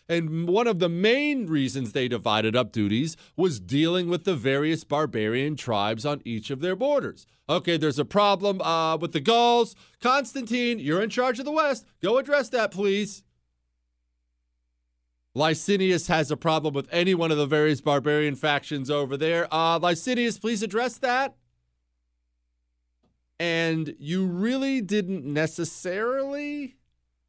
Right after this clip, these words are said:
want to try to address someone else's barbarian problem because it was a bit of an insult, and you'd have to really march your army into places you weren't supposed to go.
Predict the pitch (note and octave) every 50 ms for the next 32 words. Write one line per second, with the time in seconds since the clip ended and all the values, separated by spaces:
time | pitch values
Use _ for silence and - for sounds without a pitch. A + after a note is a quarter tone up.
0 | _ _ _ _ _ _ _ _ _ _ _ A2 B2 D3 E3 E3 F3+ D#3+ - -
1 | E3+ E3+ F3 E3 E3 D3+ D3+ C3+ G#2+ A#2+ C3+ D#3+ E3 D#3 - - - - - E3+
2 | E3 D#3+ D#3 D3 C#3 C#3 C#3+ E3+ F3 - - F#3+ G3 F#3+ E3+ - - D#3+ D3+ D#3
3 | D3+ C3 C#3+ D3 D#3 D#3 E3+ E3+ F3 F3 F3 F3 F3 E3 D#3+ F3 F3 E3+ F3 F3
4 | E3+ F3 F#3 F3+ F3+ E3 D#3 - - C#3+ C3 G#2+ C3 C#3+ G#2+ C3 A#2 A#2 C3 G#2+
5 | - - C#3+ D3 C#3+ C#3 A2 A#2+ A2+ G#2+ A#2+ C3+ D3 D#3 - - - - E3 D#3
6 | D#3 D#3 D#3 D3+ - - - - _ _ _ _ _ _ _ _ _ _ _ _
7 | _ A#2 C3 C#3 C#3+ D3+ D#3 D3+ C#3+ D#3+ D#3 B2+ C3 D3 C#3+ C#3 - D3 C#3+ C3
8 | C3 C#3 C#3+ D3 C#3+ B2+ A2+ A#2+ B2 C3+ C3+ - - C3+ B2+ A#2+ A#2+ B2 C3 C3+
9 | C3+ C#3+ C#3+ C#3+ C#3 B2 A#2 A2+ - - A#2+ A#2 A#2 A#2 - A#2+ G2+ F2+ G2+ A2+
10 | A2 G#2 G2 G#2+ A#2 B2 A#2+ - - - A#2+ A2 A2+ - B2+ B2 B2+ C#3 - -
11 | - C3 G#2+ C3 B2 D3 G#3 B3+ - - E4 F4 E4 C#4+ -